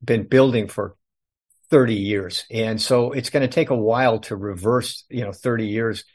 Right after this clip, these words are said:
But you can see it in, in a lot of different ways. Like, for instance, the semiconductor industry is essential to American life and technology, right? So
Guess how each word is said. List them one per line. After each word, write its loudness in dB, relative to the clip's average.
But 0
you 2
can -2
see 4
it 6
in, 2
in -4
a -2
lot 0
of 0
different -4
ways. -4
Like, -2
for -2
instance, -2
the 0
semiconductor 0
industry -6
is -8
essential -4
to -6
American -8
life -6
and -16
technology, -10
right? -8
So -2